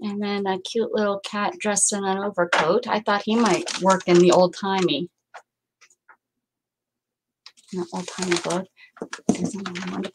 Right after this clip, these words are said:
put over there. Okay, now the rest. Oh, no, here's one. I didn't really, um, this ain't really my,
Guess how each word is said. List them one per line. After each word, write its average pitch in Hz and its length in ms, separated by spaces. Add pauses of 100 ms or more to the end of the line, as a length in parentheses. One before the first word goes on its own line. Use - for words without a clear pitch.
(120)
put - 160
over 185 80 (140)
there. 214 160 (380)
Okay, 190 260
now 180 120
the 175 120
rest. 226 400
Oh, 190 60
no, 175 180
here's 196 220
one. 151 240 (100)
I 214 80
didn't 254 220
really, 233 420 (540)
um, 175 440 (240)
this - 140
ain't 214 200
really 190 300 (120)
my, 180 320